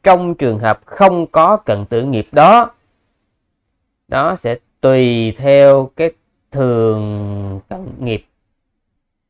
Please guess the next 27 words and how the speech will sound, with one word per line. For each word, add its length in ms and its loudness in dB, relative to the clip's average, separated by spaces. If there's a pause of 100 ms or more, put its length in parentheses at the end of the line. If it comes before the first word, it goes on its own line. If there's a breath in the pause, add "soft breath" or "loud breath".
(540)
À, 840 2 (680)
tức 160 -4
là 80 0
gì? 280 -4 (380)
À, 160 -8
bình 220 -6
thường 340 0
á, 140 -6
mình 320 -4
hay 460 -6
làm 480 -2
cái 120 -10
nghiệp 300 -8
gì 440 0 (1120)
thì 220 -4
nó 100 -6
giống 240 -2
như 80 -6
cái 240 -6
cây, 340 2
nó 240 -8
nghiêng 520 -2
về 160 -2
bên 220 -4
nào 520 -4
khi 140 -8
đổ 600 -4